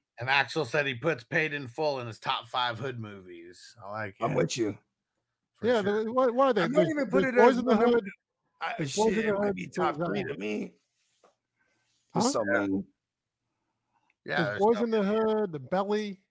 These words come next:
Speaker 3: Those are up there.
Speaker 2: See, I like
Speaker 1: And it's
Speaker 2: those.
Speaker 3: Um,
Speaker 2: For me, it's like Menace.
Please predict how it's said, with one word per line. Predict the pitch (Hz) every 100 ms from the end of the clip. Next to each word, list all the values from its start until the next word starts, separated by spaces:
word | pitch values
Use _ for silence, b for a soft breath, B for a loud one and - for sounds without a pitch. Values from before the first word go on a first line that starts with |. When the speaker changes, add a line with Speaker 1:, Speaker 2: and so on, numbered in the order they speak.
| _ _ _ _
Speaker 3:
Those | 175
are | 185
up | 180 -
there. | 185 185 175 _ _ _
Speaker 2:
See, | - -
I | - -
like | 294
Speaker 1:
And | 240
it's | -
Speaker 2:
those. | 226 226
Speaker 3:
Um, | -
Speaker 2:
For | - 214
me, | 220 254
it's | 190
like | 170 151
Menace. | 160 175 180 - -